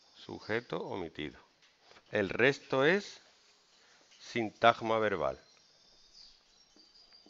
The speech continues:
Predicado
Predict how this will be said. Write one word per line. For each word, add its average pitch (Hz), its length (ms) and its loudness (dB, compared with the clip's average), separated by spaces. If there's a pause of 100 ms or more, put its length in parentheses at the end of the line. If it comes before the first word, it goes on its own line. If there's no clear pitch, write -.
(1300)
Predicado 101 840 2